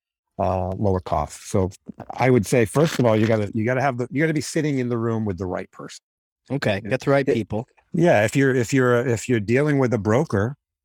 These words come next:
Speaker 1: and your insurance broker, um, gets paid by
Speaker 2: Oh,
Speaker 1: name
Speaker 2: right.
Speaker 1: an insurance company, you know, Blue Cross Blue Shield,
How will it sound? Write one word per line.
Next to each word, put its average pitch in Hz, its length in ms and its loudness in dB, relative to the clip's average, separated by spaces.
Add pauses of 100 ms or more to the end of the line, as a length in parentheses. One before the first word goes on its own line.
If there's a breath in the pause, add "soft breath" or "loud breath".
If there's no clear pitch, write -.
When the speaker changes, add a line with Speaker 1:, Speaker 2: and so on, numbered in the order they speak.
(380)
Speaker 1:
and 113 180 -2
your 110 140 0
insurance 120 460 -4
broker, 104 800 -4
um, 98 720 -2
gets 107 220 -6
paid 110 420 -4
by 101 580 -2 (640)
Speaker 2:
Oh, 95 280 -8 (260)
Speaker 1:
name 127 180 0
Speaker 2:
right. 170 80 -2
Speaker 1:
an 165 60 -2
insurance 170 420 -4
company, 95 420 -10 (100)
you 113 80 -10
know, 117 200 -4
Blue 117 260 0
Cross 143 380 0
Blue 135 220 -4
Shield, 95 500 -8